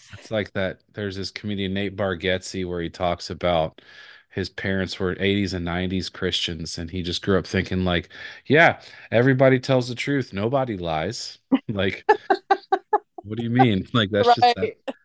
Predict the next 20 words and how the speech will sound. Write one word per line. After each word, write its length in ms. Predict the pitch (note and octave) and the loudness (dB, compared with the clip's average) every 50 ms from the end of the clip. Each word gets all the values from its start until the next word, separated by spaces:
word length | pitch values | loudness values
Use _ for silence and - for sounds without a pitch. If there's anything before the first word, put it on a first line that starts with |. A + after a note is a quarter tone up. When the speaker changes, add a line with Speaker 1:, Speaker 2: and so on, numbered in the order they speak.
| _ _ _ _ | _ _ _ _
Speaker 1:
that's 240 | G2 G2+ G#2 - - | 0 0 0 -2 2
the 140 | - B2 A2+ | 4 4 4
world 300 | A2+ A#2+ B2 B2 B2 B2 | 6 4 2 2 2 0
we 120 | B2+ B2+ C3 | 2 2 2
were 180 | C3 C3 C3 C#3 | 2 2 2 2
in. 280 | F3+ A3 F#3 C3+ - _ _ _ _ _ _ _ | 2 0 -2 -6 -12 _ _ _ _ _ _ _
Speaker 2:
Yeah. 480 | - G#3+ G#3+ A#3 E4+ A#4+ A#4+ G4 D4 C4 - _ _ _ _ _ _ _ _ _ _ _ _ _ _ | -10 -4 -2 0 0 0 0 -2 -4 -6 -10 _ _ _ _ _ _ _ _ _ _ _ _ _ _
Yeah. 440 | - F#3 F#3+ G#3 A#3+ D#4 C#4 A3+ F#3+ | -10 -8 -6 -4 -2 0 0 0 0
I 40 | G3 | -2
mean, 340 | G#3+ A3+ A3 A3 G#3 G3+ F#3+ | -4 -6 -8 -8 -10 -10 -8
we, 240 | G3+ A#3 C#4 F4 F#4 - - _ - - - - _ _ _ | -6 -2 0 0 0 -2 -6 _ -20 -20 -20 -20 _ _ _
we 140 | - C4+ F#4+ | 6 6 6
pretty 280 | G4 - A#4 A4 G4 F#4 | 8 8 8 10 10 10
much 280 | D4+ C#4+ C4 B3+ B3 A#3 | 10 8 8 6 6 2
worshipped, 880 | G3+ F#3 F#3+ G3 G#3 G#3+ - G#3+ G3 F3+ E3 C#3 - - - - - _ _ _ _ _ _ _ _ _ _ _ | 2 4 6 6 4 4 4 6 6 8 6 4 2 -2 -14 -20 -20 _ _ _ _ _ _ _ _ _ _ _
s-, 280 | - - - - _ _ _ - | -20 -20 -20 -20 _ _ _ -20
s-, 140 | - - - | -20 -16 -12
you 100 | - G3+ | -4 0
know, 480 | F#3 E3+ E3+ E3 E3 E3 E3 E3 D3+ - _ | 2 2 2 2 2 0 -2 -4 -8 -12 _
the, 240 | - F3+ F3 D3+ - | -8 -6 -6 -6 -6